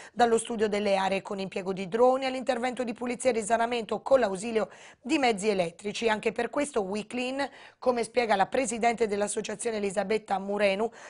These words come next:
promuove un programma di adozione di spiagge, dune e sentieri, anche luoghi storici al quale potranno aderire, oltre alle istituzioni, anche aziende,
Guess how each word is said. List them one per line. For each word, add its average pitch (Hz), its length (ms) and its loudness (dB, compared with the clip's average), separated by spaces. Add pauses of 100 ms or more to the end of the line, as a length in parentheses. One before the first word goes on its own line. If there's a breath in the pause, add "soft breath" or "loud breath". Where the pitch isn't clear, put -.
promuove 262 500 6
un 233 220 4
programma 220 600 2
di 254 320 -4
adozione 247 760 2
di 196 100 -6
spiagge, 208 640 2
dune 208 240 -4
e 208 40 -2
sentieri, 208 640 0 (280 loud breath)
anche 269 240 4
luoghi 254 280 4
storici 208 540 4
al 208 80 0
quale 208 220 2
potranno 220 340 -4
aderire, 214 380 0
oltre 214 300 2
alle 190 100 -2
istituzioni, 254 640 -2
anche 214 200 -2
aziende, 208 580 0